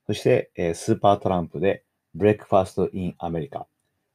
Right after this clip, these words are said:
矢沢永吉でウイスキーコーク。えー、そしてドリス・デイでFly Me to the Moon。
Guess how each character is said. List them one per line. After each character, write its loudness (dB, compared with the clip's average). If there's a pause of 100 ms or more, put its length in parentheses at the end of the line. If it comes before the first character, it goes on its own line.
矢 2
沢 6
永 0
吉 -14
で 0
ウ -4
イ -4
ス -16
キ -8
ー -10
コ -6
ー -20
ク。 -20 (520)
え -8
ー、 -
そ -12
し -14
て 0
ド -2
リ 2
ス・ -4
デ 4
イ -10
で -12 (360)
Fly 4
Me -4
to -6
the -6
Moon。 -10